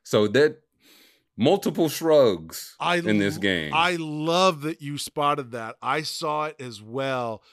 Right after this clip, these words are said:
Speaker 2: It's a little half shrug, and it makes
Speaker 1: Mm-hmm.
Speaker 2: part of my brain went,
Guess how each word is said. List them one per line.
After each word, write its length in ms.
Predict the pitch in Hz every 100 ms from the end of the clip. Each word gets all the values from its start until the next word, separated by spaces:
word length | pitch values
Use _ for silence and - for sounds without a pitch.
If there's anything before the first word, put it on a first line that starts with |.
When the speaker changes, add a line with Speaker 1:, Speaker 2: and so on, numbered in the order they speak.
| _ _
Speaker 2:
It's 280 | 165 165 - -
a 180 | 170 151
little 380 | 151 160 202 233
half 440 | 160 - 180 185
shrug, 540 | - - 160 170 160 147
and 100 | 160
it 100 | 180
makes 400 | 165 123 131 143
Speaker 1:
Mm-hmm. 140 | 190 - _ -
Speaker 2:
part 300 | - 254 339
of 80 |
my 160 | 302 226
brain 420 | 165 190 202 196
went, 300 | 175 151 143